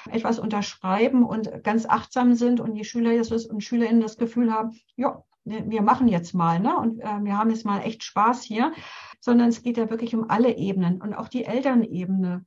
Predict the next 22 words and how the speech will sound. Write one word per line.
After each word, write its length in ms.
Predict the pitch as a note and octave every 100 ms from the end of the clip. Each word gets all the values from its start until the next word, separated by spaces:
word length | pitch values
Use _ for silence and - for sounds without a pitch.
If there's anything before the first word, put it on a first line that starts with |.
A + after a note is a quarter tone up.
| _ _ _ _ _ _ _
Und 100 | A3
deswegen 280 | A3+ G3+ G3+
ist 120 | A#3+
für 120 | A#3
mich 180 | A#3 D4
noch 220 | C#4+ C#4
wichtig, 320 | A#3 B3 B3+ A#3
dass 220 | A#3 - _
vielleicht 200 | A3+ A3+
an 100 | A3
dieser 240 | A#3+ A#3
Stelle, 480 | A3+ - G#3+ A3+ A3+
ähm, 280 | - G#3+ G#3+
dieses 260 | G#3+ G#3+ -
goldene 380 | G3 A#3 A#3+ A3
Dreieck, 520 | - G3 A3+ C#4 -
das 200 | A3 G3+
heißt, 320 | G#3 A3 - G#3+
ähm, 240 | G#3+ G#3
Schule, 480 | - B3+ C#4 C4 B3
Eltern, 580 | - G#3+ B3+ C4 A#3+ A3+
Kind, 520 | - C4 F#4 G#4+